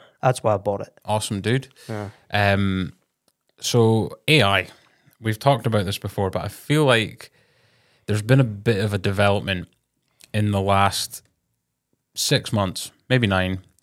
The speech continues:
Speaker 2: and it's centered around one thing and one thing only. I think we know where this is going, and it's chat G P T, right? This is something that has came about within the last year.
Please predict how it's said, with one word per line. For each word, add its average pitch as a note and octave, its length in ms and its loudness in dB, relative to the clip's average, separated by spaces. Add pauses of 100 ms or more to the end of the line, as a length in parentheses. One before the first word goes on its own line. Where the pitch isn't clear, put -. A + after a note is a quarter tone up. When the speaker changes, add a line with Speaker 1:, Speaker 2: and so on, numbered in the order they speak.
(440)
Speaker 2:
and G#2+ 120 -2
it's G2 100 -2
centered A2 340 2
around G2+ 500 2
one G2 220 0
thing F#2+ 160 -2
and F#2 100 -2
one F#2 140 0
thing F2+ 160 -6
only. F2+ 260 -2
I F2 60 -2
think F#2+ 200 -6
we F#2+ 60 -4
know F#2 120 -2
where F2+ 140 -6
this F2+ 180 -4
is F2 80 -12
going, F2 300 -4
and F2+ 80 -4
it's F2+ 100 -8
chat F#2 280 -2
G F#2+ 140 -4
P F2+ 100 -6
T, F#2 280 -4
right? F2 220 -4
This F#2+ 120 -6
is F#2 100 -6
something F#2+ 280 -6
that F#2 100 -2
has F2+ 100 -8
came F#2 200 -6
about F#2 260 0
within F#2 180 -6
the F#2 60 -6
last F#2 320 -2
year. F#2+ 380 0